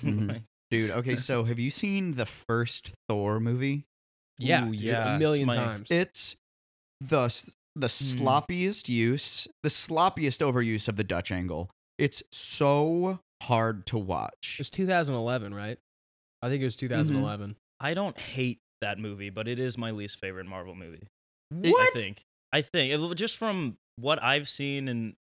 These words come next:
Speaker 2: all the Marvel movies
Speaker 3: You
Speaker 2: that
Speaker 3: haven't
Speaker 2: I've
Speaker 3: seen
Speaker 2: enjoyed,
Speaker 3: Captain
Speaker 2: when I
Speaker 3: Marvel.
Speaker 1: Actually, I think
Speaker 2: That's
Speaker 1: Thor
Speaker 2: fair.
Speaker 1: Dark World
Speaker 2: Actually,
Speaker 1: is
Speaker 2: that
Speaker 1: my
Speaker 2: is the
Speaker 1: least
Speaker 2: worst.
Speaker 1: favorite.
Speaker 3: Thor Dark World is pretty horrific. Yeah. I think the
Speaker 2: Yeah.
Speaker 3: first one is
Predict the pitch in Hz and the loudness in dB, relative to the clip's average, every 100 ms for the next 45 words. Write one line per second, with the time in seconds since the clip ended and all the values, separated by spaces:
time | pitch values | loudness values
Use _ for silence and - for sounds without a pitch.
0 | - 131 135 131 135 127 131 175 226 151 | -2 0 2 0 0 0 0 2 4 4
1 | 131 127 127 135 123 117 139 - 120 131 | 4 4 2 2 2 2 2 0 0 0
2 | 135 123 107 _ _ _ _ _ - 143 | 0 -2 -6 _ _ _ _ _ -2 -2
3 | - 185 165 - 117 120 160 175 170 147 | 0 0 2 2 2 6 6 8 6 6
4 | 143 131 113 120 110 107 98 - - 104 | 6 6 6 6 6 4 4 4 4 4
5 | 95 92 104 95 92 92 202 233 180 180 | 2 0 -2 -4 -2 6 8 8 8 6
6 | 143 143 127 117 - - 131 117 110 107 | 4 2 2 0 -4 -2 -2 -2 -2 -4
7 | 104 104 - 120 117 104 104 196 254 370 | -6 -10 -10 -6 -4 -2 2 2 4 2
8 | 233 208 220 254 - 170 131 | 2 2 4 4 2 0 0